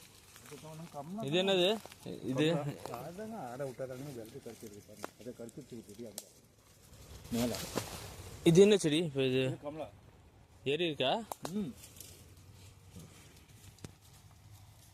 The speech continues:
Speaker 2: இந்த மரத்துல, இந்த இதுல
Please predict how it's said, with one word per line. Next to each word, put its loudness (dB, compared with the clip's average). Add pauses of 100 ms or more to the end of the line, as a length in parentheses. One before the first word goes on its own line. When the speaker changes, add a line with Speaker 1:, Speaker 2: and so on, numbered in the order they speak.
(1040)
Speaker 2:
இந்த 4
மரத்துல, 2
இந்த 2
இதுல 4